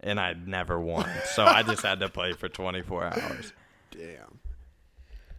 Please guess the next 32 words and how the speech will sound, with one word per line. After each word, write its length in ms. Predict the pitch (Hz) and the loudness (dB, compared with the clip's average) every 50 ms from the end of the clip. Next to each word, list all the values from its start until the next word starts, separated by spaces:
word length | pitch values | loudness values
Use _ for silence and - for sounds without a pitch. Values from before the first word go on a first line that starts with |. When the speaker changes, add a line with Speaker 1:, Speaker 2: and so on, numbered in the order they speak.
| - - _ - | -18 -20 _ -14
Speaker 1:
<sighs> 80 | 135 - - - - - - - - - - - - - - - - - - 110 - - | -12 -10 -8 -8 -8 -8 -8 -6 -6 -6 -6 -6 -12 -14 -14 -16 -16 -16 -16 -16 -12 -8
Yeah, 320 | 98 101 98 95 90 85 | -4 -2 0 0 0 0
I 80 | 82 87 | -2 -2
guess 300 | 85 107 107 107 - - | 0 0 0 0 0 -6
that's, 360 | - 107 120 127 - - - - _ _ _ | -6 -4 -4 -4 -6 -10 -20 -20 _ _ _
that's 160 | _ - - | _ -20 -18
what 220 | 107 117 - - | -10 -8 -6 -4
I've 220 | 156 143 127 107 98 | -2 -2 -2 -2 -2
always 320 | 107 120 127 117 98 - | -2 0 0 0 -2 -2
done 240 | - 90 92 104 110 | -4 -6 -6 -6 -8
with 100 | 87 - | -10 -12
stuff. 340 | - - 82 78 65 - - - - - - | -12 -10 -10 -10 -6 -6 -6 -6 -8 -10 -8
I 140 | - 98 98 | -6 -6 -4
just 240 | 98 101 98 95 98 | -4 -6 -6 -4 -2
always 320 | 92 95 101 101 95 - | 0 0 0 0 -2 -2
get 180 | 104 82 78 - | -6 -8 -8 -8
super 840 | - - - - - - 107 104 101 - - 73 73 64 62 - - | -10 -10 -10 -10 -8 -8 -8 -8 -6 -6 -6 -6 -4 -6 -8 -10 -10
addicted 640 | - 82 85 - 82 87 87 - - 92 90 87 - | -10 -12 -10 -8 -8 -8 -8 -8 -8 -10 -10 -10 -10
to 120 | - 78 | -10 -10
one 280 | 76 76 78 78 73 69 | -8 -6 -8 -8 -8 -10
thing. 420 | - - 67 64 55 50 - - 117 - - | -8 -8 -8 -8 -8 -12 -14 -16 -18 -16 -16
Speaker 2:
Right. 240 | 98 - 50 50 - _ _ _ _ _ _ _ _ - - | -16 -16 -14 -16 -20 _ _ _ _ _ _ _ _ -14 -12
Speaker 1:
And 140 | 85 85 87 | -8 -6 -6
then 80 | 85 82 | -6 -6
I 120 | 80 85 | -6 -6
just 400 | 87 82 80 - - - - - | -6 -6 -8 -8 -10 -14 -12 -6
play 640 | - - - - 101 95 90 92 92 92 92 90 87 | -4 -4 -2 -2 -2 -2 -2 -2 -2 -2 -2 -4 -4
it 120 | 78 - _ | -6 -10 _
until 360 | - 73 - 87 - 95 87 82 | -16 -16 -14 -14 -8 -6 -4 -4
I 100 | 82 85 82 - _ _ - | -4 -4 -6 -10 _ _ -14
d-, 80 | - - - - | -14 -14 -12 -12
have, 300 | 90 95 85 85 87 | -10 -8 -8 -8 -8